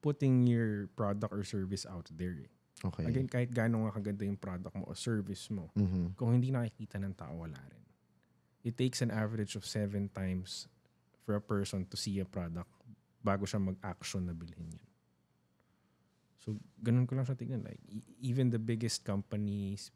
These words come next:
Speaker 1: biggest artists, biggest brands, they do advertising. They do paid advertising. So, noon pa lang, nasa isip ko na, "Ah, kailangan ko talaga matutunan tong paid advertising na to."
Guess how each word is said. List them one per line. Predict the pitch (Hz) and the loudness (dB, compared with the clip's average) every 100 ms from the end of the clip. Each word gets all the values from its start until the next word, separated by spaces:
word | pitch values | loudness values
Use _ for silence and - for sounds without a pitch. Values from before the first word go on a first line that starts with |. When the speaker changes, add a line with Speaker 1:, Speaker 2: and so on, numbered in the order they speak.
| - | -10
Speaker 1:
biggest | 92 98 - 95 | -8 -8 -10 -8
artists, | 92 92 92 90 90 - _ _ - | -4 -4 -6 -8 -10 -14 _ _ -12
biggest | - 92 98 - - | -6 -6 -4 -8 -10
brands, | - 98 98 90 90 - - | -2 0 0 -2 -4 -6 -6
they | 95 | -4
do | 98 92 | -2 -4
advertising. | 87 92 - 78 78 - - | -4 -10 -10 -12 -12 -18 -14
They | 95 92 | -8 -4
do | 95 | -6
paid | - 87 82 | -6 -8 -8
advertising. | 85 - 67 - - - - _ _ _ _ _ _ _ _ _ _ _ | -12 -14 -18 -18 -20 -20 -20 _ _ _ _ _ _ _ _ _ _ _
So, | - 98 90 87 - - | -2 0 0 -2 -6 -4
noon | 117 127 123 | 0 2 2
pa | 113 | 2
lang, | 101 101 | 2 0
nasa | 98 113 | -2 -4
isip | - - | -6 -4
ko | 98 | -2
na, | 107 | 0
"Ah, | |
kailangan | 117 117 131 | 2 2 0
ko | 123 | -2
talaga | 104 98 | -2 -2
matutunan | 95 90 95 90 | -4 -6 -8 -8
tong | - 85 | -10 -10
paid | 90 90 | -10 -10
advertising | 95 - - - - - | -12 -14 -14 -14 -14 -16
na | - | -16
to." | - | -20